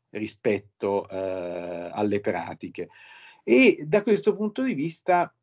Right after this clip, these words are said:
lo stereotipo della virilità, per come lo usa, eh, Mosse,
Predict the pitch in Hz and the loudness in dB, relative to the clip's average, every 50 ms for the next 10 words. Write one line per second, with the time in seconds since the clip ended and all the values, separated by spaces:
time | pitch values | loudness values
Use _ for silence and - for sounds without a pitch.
0 | _ _ _ _ - 160 196 202 - - _ - 139 135 131 147 170 180 180 151 | _ _ _ _ 2 4 4 4 4 2 _ -4 -2 -2 0 0 2 2 0 0
1 | 120 - - 110 - 98 104 98 104 143 156 131 110 - 98 117 139 139 160 170 | -2 -8 -14 -18 -16 -16 -16 -12 -10 -10 -8 -8 -10 -10 -10 -12 -10 -8 -8 -8
2 | 185 196 - - 120 117 123 135 147 - - _ _ _ 117 104 - _ _ 196 | -8 -10 -8 -6 -6 -4 -4 -4 -6 -6 -10 _ _ _ -14 -14 -14 _ _ -4
3 | 202 175 139 113 107 107 117 135 143 156 147 131 113 107 98 92 - _ _ _ | -2 -2 -2 -4 -4 -4 -6 -8 -10 -10 -8 -4 -4 -4 -4 -6 -10 _ _ _
4 | _ _ _ _ _ - 101 101 98 95 95 92 92 95 92 90 92 92 90 90 | _ _ _ _ _ -12 -12 -10 -8 -8 -8 -8 -10 -10 -12 -12 -12 -12 -12 -12
5 | 90 90 87 85 87 82 - 113 131 127 107 92 - - - - - 127 131 127 | -12 -12 -12 -12 -12 -8 -2 2 4 4 4 2 -2 -4 -12 -4 -2 -2 -2 -2